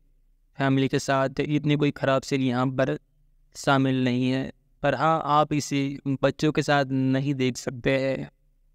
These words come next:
क्योंकि यहाँ पर कुछ गाने आएंगे जो कहीं ना कहीं मुझे ठीक नहीं लग रहे थे। आगे अगर मूवी के बारे में और थोड़ी चर्चा करें तो मूवी की रेटिंग काफ़ी अच्छी आई थी और ये एक बहुत ही बड़ी ब्लॉकबस्टर मूवी भी रही थी,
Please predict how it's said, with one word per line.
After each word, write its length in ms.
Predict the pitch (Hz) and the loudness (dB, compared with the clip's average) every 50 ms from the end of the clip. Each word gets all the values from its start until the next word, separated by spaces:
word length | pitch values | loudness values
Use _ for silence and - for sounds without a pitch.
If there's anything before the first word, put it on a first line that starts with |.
| _ _ _ - | _ _ _ -2
क्योंकि 220 | 143 139 131 143 | -2 0 2 2
यहाँ 240 | 143 151 143 151 160 | 2 2 2 2 2
पर 140 | - 160 156 | 2 0 0
कुछ 200 | 143 156 143 139 | 0 -2 -2 0
गाने 340 | 135 135 127 127 131 143 143 | 0 0 0 2 2 0 0
आएंगे 580 | 135 139 135 135 135 135 131 131 127 135 143 151 - _ _ _ _ _ _ _ _ _ _ | 0 0 0 2 2 2 2 2 0 0 -2 -4 -8 _ _ _ _ _ _ _ _ _ _
जो 160 | 131 123 147 | 0 0 2
कहीं 240 | 143 139 135 139 139 | 2 2 2 2 4
ना 120 | 139 139 131 | 4 4 4
कहीं 200 | 135 131 135 131 | 2 2 2 2
मुझे 220 | 127 127 131 135 | 2 4 2 0
ठीक 340 | 139 135 131 127 123 - - - _ _ _ _ _ - | 2 2 2 2 2 0 -6 -16 _ _ _ _ _ -6
नहीं 360 | 127 127 127 131 123 120 127 | -2 0 2 2 2 2 2
लग 180 | 123 127 120 135 | 2 2 0 0
रहे 180 | 127 131 131 123 | 0 -2 -2 -4
थे। 160 | - 139 - - - _ _ _ _ _ _ _ _ _ _ _ _ _ _ _ _ _ - | -4 -6 -6 -8 -12 _ _ _ _ _ _ _ _ _ _ _ _ _ _ _ _ _ 2
आगे 240 | 135 139 147 156 170 | 2 4 4 4 2
अगर 140 | 170 180 170 | 2 2 2
मूवी 240 | 165 165 160 165 165 | 2 2 2 0 2
के 120 | - 175 | 2 2
बारे 200 | 160 156 156 156 | 4 4 4 4
में 100 | 156 160 | 4 2
और 300 | 156 139 139 143 147 147 | 2 4 4 4 4 2
थोड़ी 200 | 135 147 151 151 143 | 2 2 0 0 2
चर्चा 340 | - 139 135 143 147 143 135 | 0 0 0 2 2 0 2
करें 400 | - 139 131 135 131 131 135 135 | 0 0 0 0 0 -2 -2 -2
तो 420 | - 139 135 135 135 135 139 143 - _ _ _ _ _ _ _ _ _ _ _ _ _ - | -2 -2 0 0 0 0 -2 -4 -8 _ _ _ _ _ _ _ _ _ _ _ _ _ -2
मूवी 260 | 139 139 143 143 160 | 0 2 2 2 2
की 140 | 160 - 165 | 2 2 2
रेटिंग 280 | 151 160 160 165 160 143 | 2 2 2 2 0 2
काफ़ी 340 | - 143 143 147 - 156 156 | 2 0 0 0 0 0 0
अच्छी 320 | 143 143 135 - - 160 | 0 0 -2 -2 0 2
आई 220 | 151 143 143 147 143 | 2 2 2 0 -2
थी 300 | 151 147 147 147 147 151 | -2 -2 0 0 2 2
और 320 | 147 147 139 135 135 135 135 | 2 2 2 2 2 2 0
ये 180 | 135 143 151 | 0 0 0
एक 80 | 151 151 | 0 0
बहुत 280 | 147 143 143 147 147 156 | 2 2 4 4 4 2
ही 80 | 151 | 2
बड़ी 220 | 143 139 143 143 143 | 2 2 2 0 0
ब्लॉकबस्टर 760 | 135 135 139 135 131 135 139 139 139 131 - - 147 135 135 | 2 0 0 0 2 2 2 2 2 2 0 -2 -2 0 0
मूवी 380 | 131 131 131 131 135 135 135 135 | 0 2 2 2 2 0 0 0
भी 180 | 127 139 139 | 0 0 0
रही 260 | 135 135 131 131 131 123 | 0 0 0 0 -2 -2
थी, 220 | - 135 131 131 | -2 -2 0 0